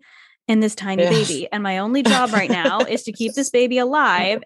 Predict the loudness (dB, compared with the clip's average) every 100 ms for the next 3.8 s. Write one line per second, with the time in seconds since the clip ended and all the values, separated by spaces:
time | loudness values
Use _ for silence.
0 | -4 -2 0 0 0 0 -2 -4 -6 -6
1 | -6 -6 -6 -6 -2 -2 0 0 -2 -8
2 | -6 -4 -4 -4 -4 0 4 4 4 4
3 | 2 2 0 2 2 2 2